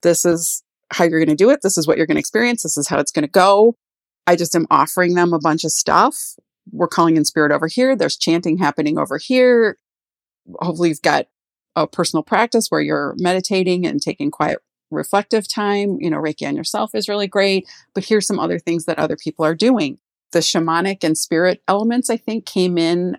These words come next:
around Iris Ishikuru and Arthur Robertson in our lineage. They're, like, fourth and fifth down from Mikao Usui. And those have been really valuable to me. They resonate with me. I've had those experiences. And when I took Franz's class and he's like, "Yeah, we don't do that,"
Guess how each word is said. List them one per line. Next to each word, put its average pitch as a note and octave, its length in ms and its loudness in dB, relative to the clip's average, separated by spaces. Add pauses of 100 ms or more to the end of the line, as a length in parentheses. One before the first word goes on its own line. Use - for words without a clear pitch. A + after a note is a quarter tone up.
around D#3+ 500 0
Iris E3 340 0
Ishikuru F3+ 800 -2
and D#3 400 -2
Arthur E3+ 260 -4
Robertson F#3 580 -4
in F#3+ 120 -2
our D#3 140 0
lineage. F#3+ 440 -4
They're, F3 140 -2
like, E3 220 -2
fourth - 360 -6
and D#3 160 -4
fifth F#3 440 -4 (320)
down E3+ 260 2
from E3+ 540 -2
Mikao E3+ 360 -2
Usui. G#3 520 -4 (340)
And F3 180 2
those G#3+ 220 4
have C#4 80 -2
been A3+ 140 -2
really G#3 220 2
valuable G3+ 640 -2 (300)
to - 140 -4
me. - 360 -2 (220)
They E3 160 0
resonate F3+ 420 0
with A#3 180 -4
me. B3 160 0
I've G3 140 -2
had D#3+ 200 0
those G3 160 0
experiences. G#3 760 -2
And E3+ 240 -2
when E3 120 0
I D#3+ 140 0
took F#3 160 -4
Franz's E3+ 440 -2
class A#3+ 340 -4
and F3+ 100 0
he's E3+ 140 -6
like, E3+ 140 -6
"Yeah, F#3+ 80 0
we F3 100 -2
don't F#3 180 -6
do C4 180 -2
that," - 400 -6